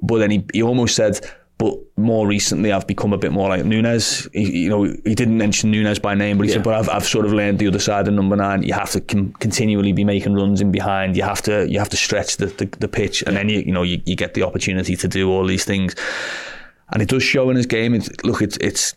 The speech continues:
Speaker 1: it's under twenty-ones football, and it's under, you know, under eighteens football. So it, it's a long way up to the first team, but he's got an awful lot of attributes about him, physically, technically. You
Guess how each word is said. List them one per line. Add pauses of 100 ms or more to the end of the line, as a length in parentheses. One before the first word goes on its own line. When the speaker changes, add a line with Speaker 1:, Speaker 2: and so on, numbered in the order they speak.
(340)
Speaker 1:
it's
under
twenty-ones
football,
and
it's
under,
you
know,
under
eighteens
football.
So
it,
it's
a
long
way
up
to
the
first
team,
but
he's
got
an
awful
lot
of
attributes
about
him,
physically,
technically.
You